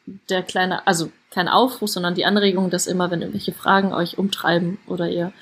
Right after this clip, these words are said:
auch Feedback habt, schreibt uns gerne. Wir freuen uns und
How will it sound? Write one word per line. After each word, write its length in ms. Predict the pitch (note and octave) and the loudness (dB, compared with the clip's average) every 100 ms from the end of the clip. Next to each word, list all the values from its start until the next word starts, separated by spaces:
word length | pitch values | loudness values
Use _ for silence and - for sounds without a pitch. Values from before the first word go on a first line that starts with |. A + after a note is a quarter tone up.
| - - - | -20 -8 -4
auch 140 | F#3+ | -2
Feedback 420 | - G#3+ G3 G3 | 0 0 -2 0
habt, 220 | F#3+ - | -4 0
schreibt 380 | - - F#3 F3+ | 0 4 2 2
uns 200 | E3 - | -4 -4
gerne. 420 | - D3 F3 D4 - - | 0 2 4 2 2 -6
Wir 80 | |
freuen 340 | F#3+ F3 E3+ E3+ | -4 0 0 0
uns 200 | G#3 - | -2 -2
und 340 | F3+ F3 - | -2 -2 -4